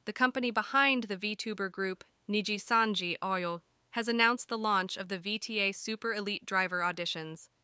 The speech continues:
as part of their talent development project, Virtual Talent Academy.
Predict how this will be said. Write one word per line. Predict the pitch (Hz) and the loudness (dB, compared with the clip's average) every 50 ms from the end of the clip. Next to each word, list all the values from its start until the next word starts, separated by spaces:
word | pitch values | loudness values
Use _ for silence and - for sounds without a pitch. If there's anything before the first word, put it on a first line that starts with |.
| _ _ | _ _
as | 208 214 - | -4 -4 -4
part | - - 240 233 | 2 2 2 4
of | 240 214 | 4 0
their | 226 226 | 0 -2
talent | 226 - 208 214 208 214 196 208 | -2 -2 0 0 0 0 0 -4
development | - 190 196 190 185 - 190 180 - | -2 0 0 2 2 0 -4 -6 -8
project, | - 180 165 165 156 160 156 156 - _ - - _ _ _ _ _ _ _ | -4 -4 -4 -4 -2 -4 -6 -6 -6 _ -20 -20 _ _ _ _ _ _ _
Virtual | - 180 214 226 226 - 247 226 220 | -2 2 2 2 2 0 -4 -4 -4
Talent | - 220 220 202 190 180 175 - | -2 0 2 2 2 0 -4 -6
Academy. | 175 - 175 160 156 160 165 156 151 160 - | -8 -6 -6 -4 -4 -4 -6 -8 -8 -10 -14